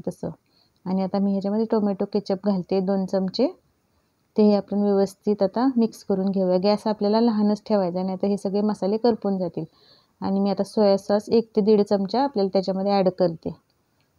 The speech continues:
सोया सॉस. आणि हे आता परतून झालं की आता आपल्या ह्याच्यामध्ये थोडंसं व्हिनेगर टाकायचं आहे. व्हिनेगर एक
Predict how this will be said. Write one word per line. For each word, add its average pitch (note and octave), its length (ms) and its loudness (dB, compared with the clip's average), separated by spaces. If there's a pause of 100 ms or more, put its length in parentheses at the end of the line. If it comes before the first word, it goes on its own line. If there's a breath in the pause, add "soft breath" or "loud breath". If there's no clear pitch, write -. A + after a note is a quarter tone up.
(120)
सोया G3 300 0
सॉस. F#3 220 -10
आणि F#3 120 -4
हे G3+ 120 0
आता G#3 160 -2
परतून A#3 500 4
झालं A3+ 320 4 (320)
की G#3+ 80 0
आता G3+ 200 0
आपल्या G3+ 180 -2
ह्याच्यामध्ये G3+ 420 0
थोडंसं G#3 420 0 (480 soft breath)
व्हिनेगर G3+ 460 4
टाकायचं F3+ 400 -4
आहे. F#3 60 0
व्हिनेगर F#3+ 400 -2
एक G3 100 -2